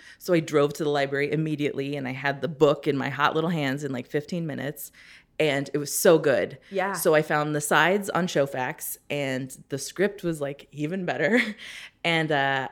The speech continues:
Speaker 1: I still thought there was no way I was gonna get an audition. So I thought, "I'll make a tape and I'll send it to her and then she'll have it." And I did everything I could. So I got ready and I'm practicing, practicing. And I, I called her to find out when the deadline was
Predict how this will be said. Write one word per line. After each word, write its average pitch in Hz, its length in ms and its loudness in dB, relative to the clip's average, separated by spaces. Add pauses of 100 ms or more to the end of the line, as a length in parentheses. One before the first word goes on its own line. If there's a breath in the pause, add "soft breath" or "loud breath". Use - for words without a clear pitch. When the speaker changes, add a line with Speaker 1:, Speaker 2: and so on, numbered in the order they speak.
(340)
Speaker 1:
I 170 140 4
still 277 260 2
thought - 180 4
there 170 120 0
was 160 120 -2
no 175 140 2
way 170 140 4
I 151 40 4
was 147 120 0
gonna 156 160 -2 (180)
get 143 80 2
an 139 140 -2
audition. 131 500 -4
So 151 140 -4
I 147 80 0
thought, 160 260 -2
"I'll 233 80 2 (100)
make 247 100 -2
a 254 40 0
tape 254 320 0 (320)
and 180 140 0
I'll 190 80 0
send 277 200 0
it 180 100 -2
to 170 80 -6
her 147 360 -6
and 165 160 -8
then 156 240 -8
she'll 156 220 -6
have 131 240 -8
it." - 160 -10
And 143 120 -4
I 139 120 -4
did 139 180 -4
everything 143 300 -8
I 127 80 -6
could. - 320 -14 (520 soft breath)
So 139 520 0
I 131 500 -6
got 135 220 0
ready 143 320 2
and 135 80 0
I'm 127 100 -2
practicing, 135 560 -6
practicing. 131 540 -8
And 139 100 -4
I, 135 120 -6 (120)
I 151 140 0
called 170 400 -2
her 185 160 -2
to 151 200 -4 (140)
find 208 260 -2
out 170 140 0
when 160 140 -2
the 139 80 -2
deadline 127 560 0
was 117 420 -8